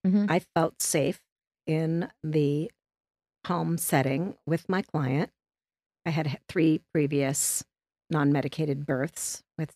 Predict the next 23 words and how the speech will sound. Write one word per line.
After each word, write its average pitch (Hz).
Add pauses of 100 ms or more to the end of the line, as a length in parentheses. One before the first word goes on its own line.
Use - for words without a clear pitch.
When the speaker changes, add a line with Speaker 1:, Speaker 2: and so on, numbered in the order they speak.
Speaker 2:
Sunny, 147
if 175 (180)
you 160
remember. 160
Speaker 1:
Yeah. 214 (280)
Speaker 2:
And 160
her 170
last 156
child 156
was 175
born 156
in 160
her 160
bathtub 160
in 175
her 185
home. 208 (200)
Speaker 1:
So -
amazing. 185
Speaker 2:
And 156
it -
was 180
wonderful. -